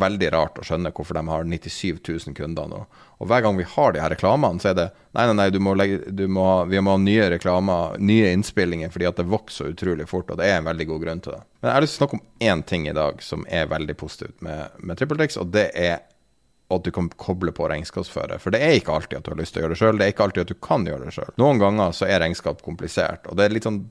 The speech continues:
der veldig mye av problemene starter, at folk er så redd for regnskapssystemer. Så på TrippelTex, om du ikke engang er kunde, du trenger ikke å være kunde for å sjekke det her, så går du inn på forsida, TrippelTex med en P og en X,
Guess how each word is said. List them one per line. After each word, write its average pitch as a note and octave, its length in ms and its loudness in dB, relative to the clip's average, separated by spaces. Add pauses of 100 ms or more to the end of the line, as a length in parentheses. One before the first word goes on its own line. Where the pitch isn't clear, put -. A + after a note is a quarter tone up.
der F2+ 380 2 (340)
veldig F2+ 240 2
mye E2 140 0
av - 20 -6
problemene E2 480 -2
starter, - 400 -2
at - 80 -10
folk E2 240 -6
er E2 80 -4
så D2+ 220 -6
redd D2+ 260 -2
for D2+ 380 -6 (240)
regnskapssystemer. F2 840 -6 (160)
Så A#2+ 220 4 (260)
på D#3 160 4 (320)
TrippelTex, E2 560 -4
om A#2 160 0
du B2 80 4
ikke B2+ 160 2
engang A#2 240 4
er A#2+ 160 2
kunde, G2 400 -2
du - 0 -
trenger C#3 220 -4
ikke - 80 0
å - 20 4
være B2+ 160 2
kunde G#2+ 220 0
for D2+ 100 -8
å - 60 -2
sjekke - 180 -4
det - 140 -4
her, - 120 -20 (460)
så A2 160 -2
går C#3 160 6
du G#2+ 80 0
inn A#2 240 4
på F#2 240 2 (320)
forsida, E3 460 4 (500)
TrippelTex A#2+ 960 -2
med G2 160 0
en F#2+ 160 -2
P B2 200 0 (440)
og F#2 160 -6
en F2 160 0
X, - 300 -12